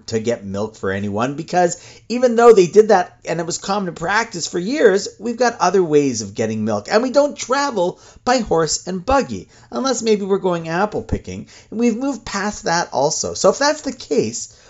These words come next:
why should Judaism be any different? Why don't we just move past that? However, my friends, listen,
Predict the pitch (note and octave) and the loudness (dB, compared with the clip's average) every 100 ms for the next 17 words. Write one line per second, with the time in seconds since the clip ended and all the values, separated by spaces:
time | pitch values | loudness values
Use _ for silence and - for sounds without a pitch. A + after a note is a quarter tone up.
0 | - - E3+ F#3+ B3 C#4+ G#3+ D3 F3+ G3+ | -18 -8 -2 0 0 -4 -6 -6 -4 -2
1 | F#3 F#3+ E3+ F3 F#3 F3+ A3+ B3+ A#2 - | -2 -4 -4 -4 -2 -2 -2 -2 -6 -8
2 | A2+ G#3 D4+ C4 F3+ A3+ D#3 E3 G#3+ - | -2 -2 -2 -6 -6 -6 -4 -2 -2 -6
3 | - G#3 A#3+ A#3+ G2 D2 - _ _ _ | -14 -10 -8 -8 -10 -10 -14 _ _ _
4 | _ - - _ C#3+ D#3+ E3 D#3 D3+ C3+ | _ -20 -20 _ 2 2 0 -4 -2 -2
5 | G#2+ F#2 - A2 - F2 | -2 -4 -6 -6 -6 -12